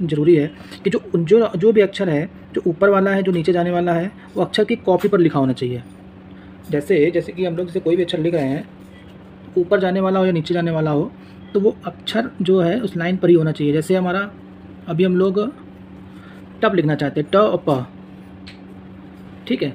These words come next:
तो अभी ट और पा को लिखने के लिए टा हमारा टा वर्ग में आता है, ये टा और पा, ठीक है। हम लोग लाइन पे आने के बाद जो ऊपर है, जो नीचे, जो नीचे है वो ऊपर ऐसे नहीं, जो, जो ऊपर जा रहा है, जो ऊपर जाएगा, जो नीचे है वो नीचे जाएगा। अभी हमारा एक पहला अक्षर बना टप,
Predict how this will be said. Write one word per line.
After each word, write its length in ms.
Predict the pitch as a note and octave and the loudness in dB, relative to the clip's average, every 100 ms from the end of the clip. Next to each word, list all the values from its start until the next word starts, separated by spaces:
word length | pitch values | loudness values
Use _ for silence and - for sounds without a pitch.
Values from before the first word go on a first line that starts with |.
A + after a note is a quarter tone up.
| - - | -8 -8
तो 60 | |
अभी 180 | D#3 G#3 F#3+ - | -2 -2 -2 2
ट 40 | |
और 300 | G3+ G3+ F3 F3 | 2 2 0 0
पा 120 | G3+ | 2
को 100 | G3 | 2
लिखने 280 | E3 F3 D#3 | 2 0 0
के 80 | |
लिए 240 | D3 E3 G#3 - - - - | 2 0 -2 -10 -20 -20 -4
टा 100 | G3 | 0
हमारा 300 | G3 E3 F3 | 0 0 0
टा 180 | F#3 G3 | 0 0
वर्ग 140 | G3 | 0
में 100 | G3+ | -2
आता 180 | G3 F#3+ | -2 2
है, 80 | E3+ | 2
ये 60 | E3 | 2
टा 180 | F3 G#3+ A#3+ - - - - | 0 -2 -4 -14 -20 -20 -10
और 80 | F3 - | -10 -6
पा, 200 | C#3 A#2+ - - - - - - - | -4 -4 -8 -20 -20 -20 -20 -20 -8
ठीक 140 | A3+ G#3+ | -6 -2
है। 60 | |
हम 100 | F3 | 2
लोग 100 | G3 | 2
लाइन 240 | D3+ D3 F3 | 4 2 0
पे 100 | G#3 | 0
आने 180 | F#3 F#3+ | 0 0
के 80 | |
बाद 180 | F#3+ F#3 | -2 0
जो 100 | G3+ | 0
ऊपर 200 | F3+ F#3 | -2 -4
है, 80 | F#3+ E3+ | -8 -6
जो 100 | E3+ | -6
नीचे, 280 | D#3+ D#3 B3 | -4 -6 -8
जो 140 | G#3 | -6
नीचे 220 | E3 D#3 A3 | -8 -6 -4
है 60 | |
वो 80 | A3 | -4
ऊपर 200 | E3 G3 | -6 -6
ऐसे 160 | - G#3+ | -6 -4
नहीं, 180 | F#3+ C4+ - - - | -4 -4 -8 -12 -4
जो, 80 | F3+ | -2
जो 220 | D#3 G3+ | 4 4
ऊपर 180 | D#3 F3+ | 4 2
जा 100 | F#3 | 2
रहा 80 | F#3+ | 2
है, 80 | |
जो 100 | F3+ | 2
ऊपर 200 | D3 F3+ | 0 -2
जाएगा, 260 | E3+ F#3+ A3 | -2 0 -2
जो 120 | G#3 | -2
नीचे 220 | E3 D#3 | -4 -2
है 60 | A#3 | -2
वो 60 | A3 | -2
नीचे 200 | D3+ C3+ | 0 -2
जाएगा। 240 | B2+ C#3+ | -2 -6
अभी 180 | E3+ G3 | -4 -2
हमारा 220 | F3+ F#3 | 0 0
एक 160 | G3 F#3+ | 0 0
पहला 180 | E3 | 0
अक्षर 260 | F3+ F3 F#3 | 0 0 -4
बना 160 | F3+ F#3+ | -4 -2
टप, 240 | D3+ - | -2 -4